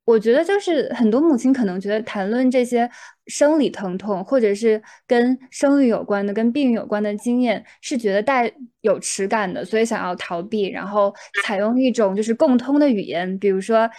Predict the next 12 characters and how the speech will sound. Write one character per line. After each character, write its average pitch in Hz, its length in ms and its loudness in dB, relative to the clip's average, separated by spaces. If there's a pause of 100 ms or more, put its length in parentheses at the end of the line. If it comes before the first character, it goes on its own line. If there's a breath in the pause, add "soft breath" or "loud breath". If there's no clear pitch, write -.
(120 loud breath)
：“这 311 80 0
没 220 140 4
有 202 180 0
什 233 120 -2
么 196 160 0
的， - 220 -10 (280 loud breath)
我 208 120 4
记 262 140 -2
不 247 120 0
起 233 160 -6
来 - 180 -6
了。” 190 200 -2